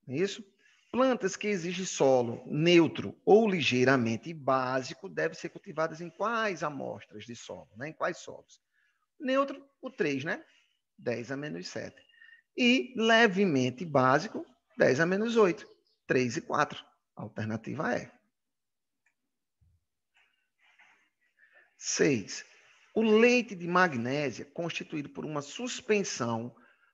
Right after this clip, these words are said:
aquosa de hidróxido de magnésio,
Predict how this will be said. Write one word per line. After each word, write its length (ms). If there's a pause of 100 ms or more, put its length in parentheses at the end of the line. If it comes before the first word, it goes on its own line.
(200)
aquosa 800
de 100
hidróxido 540
de 60
magnésio, 720